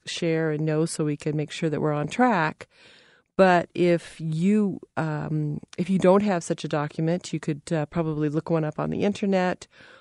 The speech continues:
Or if, uh, the listeners wanted to email me at Jill at right on communication services dot com,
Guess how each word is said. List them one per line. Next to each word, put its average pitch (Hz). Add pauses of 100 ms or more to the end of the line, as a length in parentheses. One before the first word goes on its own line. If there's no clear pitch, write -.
(160)
Or 170
if, 160
uh, 151
the 165
listeners 160
wanted 160
to -
email 156
me 185
at -
Jill 165
at -
right 156
on 156
communication 151
services 156
dot 147
com, 156